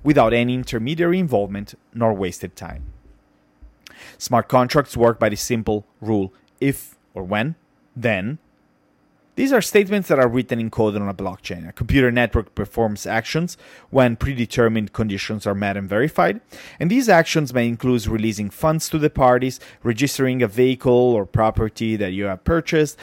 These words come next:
sending notice, or issuing a fine. <laughs> The blockchain is updated when the transaction is complete. This means that the transaction cannot be changed, and only the parties who have been given permission can see the results.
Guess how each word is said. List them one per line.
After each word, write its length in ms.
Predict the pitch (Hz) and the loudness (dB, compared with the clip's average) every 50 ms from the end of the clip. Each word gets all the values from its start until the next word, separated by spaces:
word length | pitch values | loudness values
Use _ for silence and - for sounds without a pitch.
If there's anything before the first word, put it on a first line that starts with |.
| - - - | -20 -20 -16
sending 380 | - - 190 196 196 180 156 139 | 0 2 2 2 4 2 2 4
notice, 560 | 135 127 123 113 131 127 123 120 - - 113 | 4 4 4 4 2 0 0 0 -2 -2 -2
or 400 | 104 101 101 98 95 80 53 52 | -2 -2 -2 -4 -6 -8 -12 -12
issuing 380 | 60 95 135 - - 131 120 113 | -8 -6 -6 -4 -2 -2 -2 -2
a 60 | 110 | -4
fine. 500 | - - 123 117 113 113 113 123 123 110 - | 0 0 0 0 2 0 0 -2 -4 -8 -10
<laughs> 40 | _ _ _ _ _ _ _ _ _ _ _ | _ _ _ _ _ _ _ _ _ _ _
The 80 | - 139 | -4 2
blockchain 420 | 135 208 240 254 - 202 160 151 | 4 4 4 4 2 -2 0 0
is 120 | 147 123 113 | 0 0 0
updated 480 | 107 95 - - 151 135 120 117 110 | -2 0 2 2 2 2 2 0 0
when 180 | 107 113 117 113 | 0 -2 -2 -2
the 80 | 110 107 | -2 -4
transaction 560 | - - 110 101 104 113 110 - - 107 104 | -4 -6 -6 -2 -2 -2 -2 -2 -4 -6 -8
is 100 | 101 - | -8 -8
complete. 480 | - 101 92 87 - 87 90 - _ _ _ _ _ _ _ _ _ _ _ _ _ _ _ _ _ _ _ | -10 -10 -10 -10 -12 -14 -14 -16 _ _ _ _ _ _ _ _ _ _ _ _ _ _ _ _ _ _ _
This 200 | 110 110 98 110 | -8 -6 -4 -2
means 320 | 131 139 147 151 139 120 | -2 0 0 -2 -2 -2
that 140 | 120 113 92 | -2 -2 -2
the 80 | 113 | -2
transaction 680 | 107 - - 120 107 101 113 135 151 156 - 143 123 120 | -6 -6 -6 -6 -4 0 2 2 2 2 0 -4 -4 -4
cannot 260 | - 123 117 123 131 123 | -4 -2 -2 -2 -2 -2
be 80 | 113 | -6
changed, 420 | 98 - - 196 220 220 165 120 110 | -8 -4 -4 -2 0 0 -2 0 0
and 380 | 110 104 104 107 107 104 104 - _ | 0 0 0 -2 -4 -6 -8 -4 _
only 240 | 165 202 226 226 180 | 0 0 2 2 0
the 120 | 135 123 | 0 0
parties 480 | - - 170 165 170 165 139 120 110 - | 0 2 2 4 2 2 0 -2 -4 0
who 100 | - 123 | 0 0
have 160 | 117 107 98 | 0 2 0
been 160 | 120 123 117 | -4 -6 -4
given 320 | 107 110 117 107 110 107 | -4 -6 -4 -4 -4 -6
permission 560 | - - 117 117 156 214 226 - - 101 101 - - - _ _ _ _ | -4 -4 -4 -2 -2 -4 -4 -4 -4 -6 -8 -10 -14 -20 _ _ _ _
can 160 | - 135 135 | -8 -8 -8
see 260 | - - - 95 87 - _ _ _ - | -6 -8 -10 -10 -10 -12 _ _ _ -4
the 80 | 113 | -2
results. 560 | 110 127 139 - - - 240 - - - - | -2 -2 -2 -2 -4 -4 -4 -8 -12 -20 -20